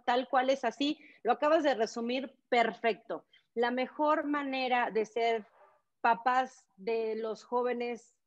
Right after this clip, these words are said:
del siglo veintiuno es, de verdad, siendo papás del siglo veintiuno. Ya no nos podemos quedar atrás, ya nos tenemos que aventar a la tecnología, nos tenemos que aventar.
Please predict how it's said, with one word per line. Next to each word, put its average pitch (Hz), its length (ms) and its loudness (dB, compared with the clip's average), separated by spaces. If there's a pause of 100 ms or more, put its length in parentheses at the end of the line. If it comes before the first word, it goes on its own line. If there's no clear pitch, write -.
(160)
del 202 180 -4
siglo 226 320 -2
veintiuno 226 840 -4 (380)
es, - 380 -2 (280)
de 233 120 2
verdad, 240 460 2
siendo 226 440 -2
papás 214 400 0
del 214 180 0
siglo 214 320 -2
veintiuno. 190 680 -4 (360)
Ya 247 200 4
no 285 120 0
nos 277 200 -2
podemos 233 440 0
quedar 214 280 2
atrás, 214 580 0 (400)
ya 240 160 4
nos 269 160 0
tenemos 254 460 0
que 233 140 2
aventar 208 680 0
a - 60 -4
la 220 160 2
tecnología, 202 840 0
nos 233 160 -8
tenemos 240 340 -2
que 226 100 -2
aventar. 208 380 0